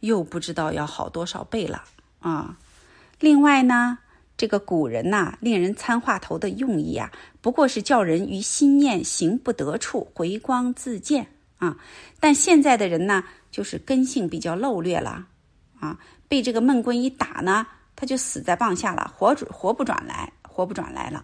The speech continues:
啊。这个还不如直接指示，令他自肯承当，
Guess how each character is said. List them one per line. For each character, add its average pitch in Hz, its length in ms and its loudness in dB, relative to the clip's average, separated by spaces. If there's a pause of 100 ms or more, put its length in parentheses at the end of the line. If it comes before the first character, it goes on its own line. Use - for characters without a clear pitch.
(160)
啊。 165 260 0 (960)
这 320 140 -2
个 240 100 4
还 240 160 0
不 269 140 0
如 226 180 6
直 226 300 -4
接 254 200 2
指 196 220 -4
示， - 360 -6
令 208 140 -2
他 196 260 -8
自 208 220 -6
肯 156 280 -6
承 160 280 -4
当， 196 220 0